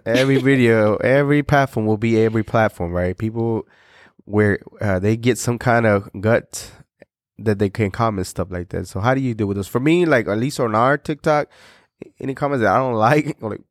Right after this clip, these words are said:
Speaker 1: it's too easy now for me. It's like, "Eh, whatever, dog. You don't need to be here."
Speaker 2: To delete?
Speaker 1: But I delete 'em. I delete 'em.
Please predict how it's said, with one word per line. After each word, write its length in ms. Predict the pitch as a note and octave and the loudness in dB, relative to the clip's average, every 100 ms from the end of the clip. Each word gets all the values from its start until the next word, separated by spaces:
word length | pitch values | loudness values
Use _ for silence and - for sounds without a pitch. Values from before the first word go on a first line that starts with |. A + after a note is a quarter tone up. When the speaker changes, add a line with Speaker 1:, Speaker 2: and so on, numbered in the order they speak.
| - _ _ - | -18 _ _ -6
Speaker 1:
it's 140 | C3+ | -6
too 200 | - D#3 | -2 0
easy 220 | D3 B2 | 0 -2
now 260 | G#2 G#2 F#2 | -2 -2 -2
for 160 | - F#2+ | -4 -6
me. 220 | F#2+ F#2 | -4 -6
It's 140 | F2 | -6
like, 140 | F2+ F#2+ | -6 -4
"Eh, 180 | F#2+ F#2+ | -4 -4
whatever, 340 | F2+ E2 E2+ | -8 -8 -8
dog. 180 | E2+ E2+ | -8 -10
You 160 | G2 | -10
don't 120 | G2+ G2 | -10 -10
need 140 | F#2 | -10
to 260 | - F#2 - _ _ | -12 -16 -16 _ _
be 180 | G2 F2+ | -8 -6
here." 380 | F2+ F#2 F2+ G#2 _ _ _ - | -6 -8 -8 -12 _ _ _ -16
Speaker 2:
To 180 | - | -12
delete? 340 | G#3 G#3 G3+ G#3 | -10 -10 -8 -2
Speaker 1:
But 100 | C3 | 2
I 100 | C#3 | 2
delete 360 | A2 G#2 A2+ F#2 | 2 0 -2 -2
'em. 180 | D#2+ F2 | -8 -12
I 200 | - C3 A2+ | -4 -4 -4
delete 340 | E2+ E2+ - | -6 -14 -18
'em. 140 | - | -20